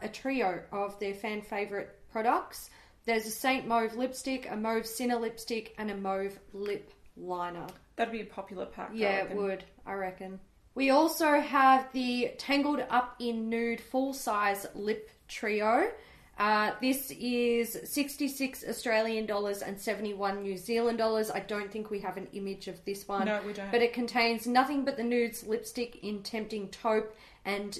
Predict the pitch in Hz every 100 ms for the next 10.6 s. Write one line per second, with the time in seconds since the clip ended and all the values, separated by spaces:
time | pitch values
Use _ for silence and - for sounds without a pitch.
0 | - 220 214 196 214 185 170 - - 233
1 | 330 480 - - - - 226 226 226 226
2 | 233 233 233 - - - - 214 202 190
3 | 185 - 190 190 196 - - - 147 -
4 | 214 220 220 214 208 214 202 - 190 214
5 | 117 - 226 208 180 - - - - 233
6 | 220 - 240 247 240 233 196 - 277 269
7 | - - 233 226 208 208 208 214 220 214
8 | - - 214 220 - - 214 220 269 247
9 | 214 202 214 190 175 185 - 185 - 190
10 | 185 190 185 180 185 180